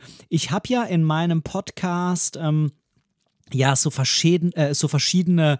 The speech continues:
Themensendungen, um es mal so auszudrücken, verschiedene Rubriken. Und eine davon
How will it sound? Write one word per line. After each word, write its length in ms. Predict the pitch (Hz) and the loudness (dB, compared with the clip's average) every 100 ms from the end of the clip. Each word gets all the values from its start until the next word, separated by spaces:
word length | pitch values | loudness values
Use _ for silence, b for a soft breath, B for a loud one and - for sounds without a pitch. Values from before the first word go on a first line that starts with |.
| b b b b _ | b b b b _
Themensendungen, 1200 | - - 160 214 247 208 156 175 226 247 247 269 | -4 2 4 4 2 2 2 2 0 0 -2 -4
um 140 | 277 202 | -4 -2
es 100 | 185 | 0
mal 100 | 214 | 0
so 120 | 190 | 0
auszudrücken, 580 | 190 - 190 214 226 226 | -2 -4 -4 -6 -4 -4
verschiedene 500 | - 147 - 190 170 | -2 0 0 2 2
Rubriken. 800 | 139 131 - - 180 226 294 302 B B B B _ | 0 -2 -2 -2 -2 -2 -6 -8 B B B B _
Und 340 | 175 185 190 - - | 4 4 2 -4 -8
eine 540 | 156 170 208 240 254 202 | -4 -2 -2 -2 -2 -4
davon 800 | 190 180 190 180 196 196 202 | -6 -4 -6 -4 -2 0 -2